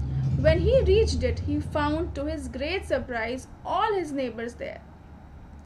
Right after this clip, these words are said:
So as you know that the news was spread throughout the village by the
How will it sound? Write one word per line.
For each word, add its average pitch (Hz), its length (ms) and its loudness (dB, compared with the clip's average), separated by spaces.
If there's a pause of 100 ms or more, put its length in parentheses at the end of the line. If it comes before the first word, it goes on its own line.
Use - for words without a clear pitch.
(100)
So 330 180 -4
as 294 300 2
you 370 80 2
know 349 260 -4 (320)
that 311 200 2
the 415 100 0
news 392 440 -2
was 440 240 -2
spread 349 500 4
throughout 302 540 -2
the 339 100 -4
village 269 360 -2
by 262 160 2
the 440 180 -2